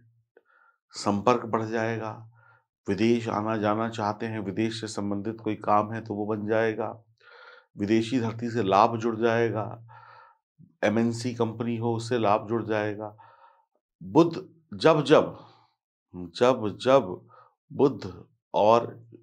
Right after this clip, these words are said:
अ, शनि का मिलन होगा या कोई दृष्टि संबंध होगा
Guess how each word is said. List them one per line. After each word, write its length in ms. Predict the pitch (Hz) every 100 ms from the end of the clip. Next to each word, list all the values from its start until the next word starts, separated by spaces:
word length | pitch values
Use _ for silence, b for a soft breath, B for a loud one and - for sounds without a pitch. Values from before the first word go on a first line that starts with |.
| -
अ, 800 | 101 104 101 98 92 - - -
शनि 360 | - - 117 131
का 180 | 127 113
मिलन 360 | 104 113 120
होगा 340 | 110 104 104 110
या 140 | 107
कोई 340 | 104 110 110 85 - B B B -
दृष्टि 300 | 110 113 131
संबंध 460 | 123 98 104 113 110
होगा 520 | - 95 95 90 -